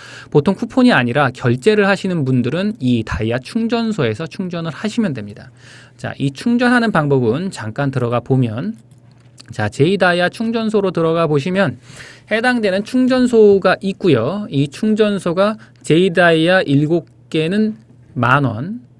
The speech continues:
예, 스물다섯 개는 삼만 원, 마흔다섯 개는 오만 원 결제를 하시고 이 결제가 마무리가 되면, 마무리가 되면 다이아가, 예, 해당되는 만큼 충전이 돼서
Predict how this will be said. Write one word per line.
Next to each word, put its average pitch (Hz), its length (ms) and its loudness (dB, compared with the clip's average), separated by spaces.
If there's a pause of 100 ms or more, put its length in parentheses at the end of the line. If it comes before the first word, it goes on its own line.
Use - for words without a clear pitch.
(280)
예, 107 200 -6
스물다섯 143 600 -2
개는 180 340 -2
삼만 135 460 0
원, 170 380 -6 (360)
마흔다섯 127 640 0
개는 156 300 -2
오만 151 440 2
원 107 240 -4 (140)
결제를 113 800 -2 (100)
하시고 190 680 -4 (240)
이 170 140 -2
결제가 165 400 2
마무리가 160 500 2
되면, 175 460 2 (380)
마무리가 127 420 0
되면 139 440 -2 (300)
다이아가, 127 640 2 (260)
예, 131 120 -2
해당되는 151 580 0
만큼 120 340 -4
충전이 240 480 2
돼서 110 540 -4